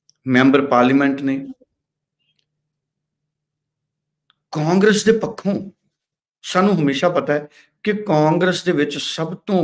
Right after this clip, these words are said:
ਵੱਧ ਜਿਹੜੀ ਅੰਦਰੂਨੀ ਲੜਾਈ ਹੁੰਦੀ ਹੈ, ਉਹ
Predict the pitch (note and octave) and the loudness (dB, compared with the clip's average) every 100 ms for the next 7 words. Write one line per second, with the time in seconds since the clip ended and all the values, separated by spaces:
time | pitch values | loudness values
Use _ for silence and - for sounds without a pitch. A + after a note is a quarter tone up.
0 | B2 C3 F3+ D#3 - _ _ _ _ _ | 0 2 2 0 -12 _ _ _ _ _
1 | _ _ A#2+ C#3+ E3 G3 - D#3 D3+ E3+ | _ _ -4 0 0 -2 -2 0 2 2
2 | G3+ G#3+ F#3 D3+ D3+ C#3+ B2 C#3 F#3+ G#3+ | 4 4 4 2 2 0 0 2 4 6
3 | G#3 G#3 | 4 2